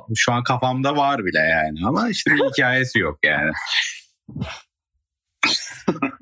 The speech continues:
Speaker 2: Ay, evet,
Speaker 1: Ama
Speaker 2: neyse
Speaker 1: işte her
Speaker 2: ya.
Speaker 1: zaman
Speaker 2: Ben
Speaker 1: böyle bilinçli ve boktan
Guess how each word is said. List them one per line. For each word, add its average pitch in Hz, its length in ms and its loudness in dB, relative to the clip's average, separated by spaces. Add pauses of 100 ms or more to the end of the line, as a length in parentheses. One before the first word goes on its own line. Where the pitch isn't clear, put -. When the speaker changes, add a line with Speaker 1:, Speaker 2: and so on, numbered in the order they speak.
(2250)
Speaker 2:
Ay, - 160 2
evet, 277 260 2 (260)
Speaker 1:
Ama 285 80 2
Speaker 2:
neyse 247 160 2
Speaker 1:
işte 277 120 2
her 170 220 2
Speaker 2:
ya. 226 80 2
Speaker 1:
zaman 220 360 2
Speaker 2:
Ben 196 80 2
Speaker 1:
böyle 190 400 2 (640)
bilinçli 160 680 2
ve 156 320 0
boktan 135 840 -2